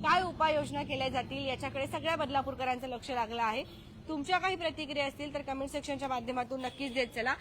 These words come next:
हा जो संपूर्ण रस्ता आहे याचे ब्लॉक्स आता काढण्यात येत आहे आणि हा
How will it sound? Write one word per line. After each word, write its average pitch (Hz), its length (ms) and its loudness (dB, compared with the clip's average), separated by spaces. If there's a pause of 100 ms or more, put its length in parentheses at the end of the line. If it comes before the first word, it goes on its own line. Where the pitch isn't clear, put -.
(280)
हा 330 160 8
जो 392 120 -2
संपूर्ण 339 440 0
रस्ता 285 380 4
आहे 262 260 2
याचे 285 240 -2
ब्लॉक्स 247 420 -2
आता 302 180 4
काढण्यात 240 420 0
येत 220 160 -6
आहे 220 100 0
आणि 285 220 0
हा 294 220 8